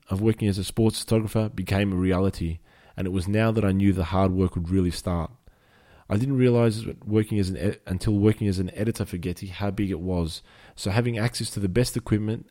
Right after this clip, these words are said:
and shooting the biggest and best events was something I still very much appreciate. Almost ten years in London came to an end at the end of two thousand and twelve.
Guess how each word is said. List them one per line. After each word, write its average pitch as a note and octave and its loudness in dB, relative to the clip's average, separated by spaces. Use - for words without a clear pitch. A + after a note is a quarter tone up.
and F#2 -6
shooting G#2 -2
the F#2+ 0
biggest A#2 0
and F#2 -4
best A#2 0
events G2+ -4
was G2 -6
something G#2+ -2
I - -6
still G2+ -2
very G2 0
much F2+ -4
appreciate. F2 -2
Almost A2+ 0
ten C#3 2
years B2+ 2
in G2 -4
London G#2+ -2
came A#2+ -2
to A2 -2
an G2+ 0
end G#2+ 0
at G2+ -6
the G2 -4
end G2+ 0
of F#2 -4
two A2 -2
thousand G2 0
and F2+ -2
twelve. E2+ -2